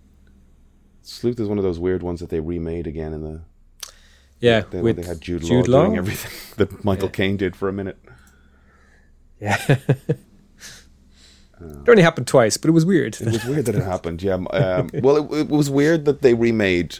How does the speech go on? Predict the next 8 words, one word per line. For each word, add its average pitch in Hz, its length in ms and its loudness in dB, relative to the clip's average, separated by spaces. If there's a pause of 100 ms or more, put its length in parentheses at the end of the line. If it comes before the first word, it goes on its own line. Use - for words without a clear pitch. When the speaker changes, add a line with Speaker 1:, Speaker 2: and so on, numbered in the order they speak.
Speaker 1:
uh, 82 320 2
Alfie 98 580 2 (220)
Speaker 2:
Yeah. 92 160 0
Speaker 1:
and 95 140 0
Sleuth - 600 -2
with 82 160 -4
Michael 82 300 -2
Caine, 78 400 -6